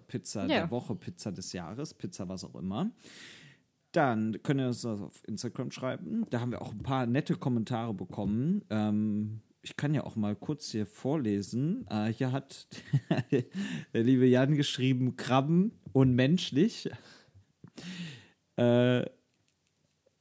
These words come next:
Speaker 1: das ist natürlich, ja, das, was mir das Genick gebrochen
Speaker 2: Ich
Speaker 1: haben
Speaker 2: find halt
Speaker 1: könnte.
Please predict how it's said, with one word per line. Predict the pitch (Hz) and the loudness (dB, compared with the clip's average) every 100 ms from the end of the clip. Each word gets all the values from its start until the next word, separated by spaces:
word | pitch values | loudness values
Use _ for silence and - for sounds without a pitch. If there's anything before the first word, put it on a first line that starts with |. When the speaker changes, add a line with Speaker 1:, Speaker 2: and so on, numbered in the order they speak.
| _ _ _ | _ _ _
Speaker 1:
das | 131 127 160 | 0 0 -2
ist | 147 - 147 | -4 -2 -2
natürlich, | 131 - 131 127 - - | 0 4 4 4 -4 -10
ja, | - 123 90 | -2 -2 -2
das, | 113 113 123 | -4 -2 -4
was | - | -2
mir | 123 | -2
das | 117 110 - | -2 -4 -2
Genick | 123 175 | -2 -2
gebrochen | 117 - 110 - | -6 -6 -6 0
Speaker 2:
Ich | 202 | 2
Speaker 1:
haben | - | 2
Speaker 2:
find | 285 311 | -2 2
halt | 247 262 285 | 2 4 2
Speaker 1:
könnte. | 147 233 | 0 -2